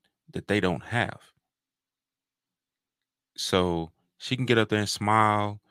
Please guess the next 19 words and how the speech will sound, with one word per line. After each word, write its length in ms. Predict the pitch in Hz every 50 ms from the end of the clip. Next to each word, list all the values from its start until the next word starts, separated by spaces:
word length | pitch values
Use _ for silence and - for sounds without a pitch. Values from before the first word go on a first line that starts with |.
| _ _ _ _ _ _
and 120 | - 90 87
do 120 | 101 101
whatever 280 | 98 92 101 107 104 98
she 200 | - - 101 92
want, 260 | 98 104 104 101 78
like 180 | 92 98 92
all 220 | - 98 101 101 98
politicians 560 | - 104 101 98 95 - 107 98 92 101 92
do, 340 | 87 92 101 101 101 101 101 _ _ _ _
fake 260 | - - 110 104 -
the 80 | - -
funk. 320 | - - 104 107 110 - _ _ _ _ _ _ _ _ _ _ _ _ _ _ _ _ _ _ _ _ _ _ _ _ _ _ _ _ _ _ _ _ _ _ _ _ _ _ _ _ _ _ _ _ -
But 280 | - 127 127 123 120 - _ _ _ _ _ _ _ _ _ _ _ _ _ _ _ _ _ _ _ _ -
like 200 | 117 113 - -
I 40 |
said, 320 | 95 - - 107 90 82 82
if 120 | 85 -
it's 120 | 90 87 -
true 320 | - - 113 113 120 127